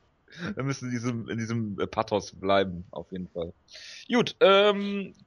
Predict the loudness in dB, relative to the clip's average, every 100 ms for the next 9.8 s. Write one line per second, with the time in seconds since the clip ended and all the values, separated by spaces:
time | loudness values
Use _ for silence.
0 | _ _ 4 6 8 8 6 2 -4 -6
1 | -8 -10 -14 -12 -6 -2 -4 -6 -12 -6
2 | -2 -2 -2 -14 -18 -20 _ 4 6 6
3 | 4 -2 -18 -20 -18 -18 -18 -18 -20 -18
4 | -18 -18 -16 -6 2 2 2 -4 -4 -2
5 | -6 -6 -14 -8 -2 -2 -4 -2 0 0
6 | -6 -10 _ _ -20 -20 _ -2 0 -4
7 | 0 2 2 2 -2 -4 -6 -8 -10 -8
8 | -2 2 2 0 -6 -8 -4 -4 -4 -8
9 | -6 2 2 4 0 -6 -12 -14